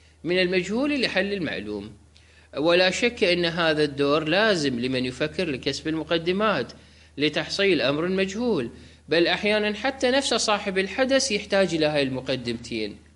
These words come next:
الأولى والثانية. يعني هو صح عنده حدث، بس ما يستغني مرات عن مواجهة المشكل شنو؟ ومعرفة نوع المشكل، بل هو أمر ضروري ولازم له. نعم، قد يستغني عن الحركة ال-،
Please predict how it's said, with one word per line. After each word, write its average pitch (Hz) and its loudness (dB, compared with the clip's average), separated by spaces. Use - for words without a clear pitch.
الأولى 143 4
والثانية. 104 0
يعني 143 0
هو 165 2
صح 233 2
عنده 220 2
حدث، 135 0
بس 151 0
ما 196 4
يستغني 233 2
مرات 202 2
عن 175 2
مواجهة 156 2
المشكل 175 -2
شنو؟ 143 -2
ومعرفة 151 0
نوع 131 0
المشكل، 117 -2
بل 143 2
هو 165 2
أمر 202 2
ضروري 202 4
ولازم 180 2
له. 107 -4
نعم، 240 2
قد 233 0
يستغني 254 2
عن 185 0
الحركة 226 2
ال-، 233 0